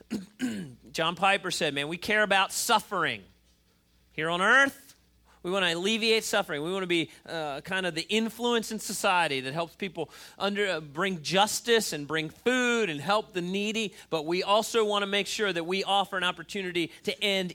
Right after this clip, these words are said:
eternal suffering with the gospel of Jesus Christ." Not a problem to solve, a tension to manage. So how do we help those in need? Why did I wanna preach on this this morning? Here's why I wanted to preach on this.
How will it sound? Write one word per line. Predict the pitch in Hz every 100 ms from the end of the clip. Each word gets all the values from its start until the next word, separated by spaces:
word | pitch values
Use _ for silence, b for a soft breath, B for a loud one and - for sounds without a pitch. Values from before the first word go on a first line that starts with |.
| -
eternal | 160 - 247 269 180
suffering | - 175 143 170 151 143 B 175
with | 156
the | 156
gospel | 160 156 - 165
of | 151
Jesus | 135 139 135 -
Christ." | - 110 101 135
Not | 139
a | 160
problem | 180 170 170 170
to |
solve, | 156 151 139 127 - B B
a |
tension | 131 151 135 - 123
to | 131
manage. | 123 117 117 107 - - _ _ _ _ _ _ b b b
So | 131
how | 170 214
do |
we | 190
help | 185 175
those | 160 151 139
in | 127 127
need? | 127 110 98 120 139 _ _ _ _ _ b b b
Why | 143
did | 170
I | 156
wanna | 147 127
preach | 147 131 139
on |
this | 110 -
this | 123 123
morning? | 101 98
Here's | 143 151
why | 143
I |
wanted | 139 123
to |
preach | - 113 113
on | 101
this. | 95 -